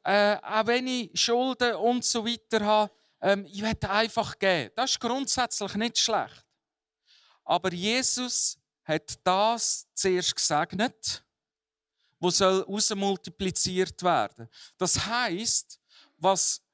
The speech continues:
soll vermehrt werden, muss zuerst sich bewähren. Es muss in Ordnung sein. Es muss gesegnet sein, bevor du rausgehst. Und wenn du zum Beispiel Geld spendest, das ist jetzt ein bisschen ein tricky point,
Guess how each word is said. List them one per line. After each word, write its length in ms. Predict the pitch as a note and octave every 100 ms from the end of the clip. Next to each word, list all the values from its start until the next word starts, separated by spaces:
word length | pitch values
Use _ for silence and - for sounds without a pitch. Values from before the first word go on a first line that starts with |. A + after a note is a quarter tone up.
| _ -
soll 600 | - G3 F#3 F#3+ F3+ E3+
vermehrt 840 | - G3 E3+ E3+ A#3 D4 C#4 -
werden, 520 | G3+ D#3+ A2 - A2 G#2+ _ -
muss 420 | D#3+ F#3+ D#3+ -
zuerst 580 | - G#3 G#3+ D3 - -
sich 180 | C3 -
bewähren. 680 | - A#2+ A#2+ D#3 C4 A3 A2 _ _ _ _
Es 180 | A3+ B3
muss 260 | C#4 B3+
in 120 | G3+ D3+
Ordnung 420 | D#3+ C#4 C4+ C#4
sein. 380 | - C4+ A3 A2+ _ -
Es 180 | - A#3
muss 280 | B3+ C4 -
gesegnet 600 | - - G#3+ B3+ C4 C4
sein, 300 | - C4 E3
bevor 400 | F#3 F3 A3 A3+ A3 -
du 180 | A3+ G#3+
rausgehst. 840 | - B3 A#3+ C4 - A3 - - - _ _ - - - -
Und 140 | F#3+
wenn 180 | G3+ G#3
du 140 | B3+
zum 240 | C4 - G#3+
Beispiel 560 | A#3 A#3+ - A#3 A3+ - - _
Geld 380 | - G3+ C4 C4+
spendest, 580 | - F3+ G3+ A3 A3+ -
das 140 | F3
ist 40 | -
jetzt 220 | E3+ -
ein 100 | D#3
bisschen 160 | D#3+ D3
ein 120 | -
tricky 460 | D#3 B3 - F#3+
point, 640 | - - F#3+ C4 E4 -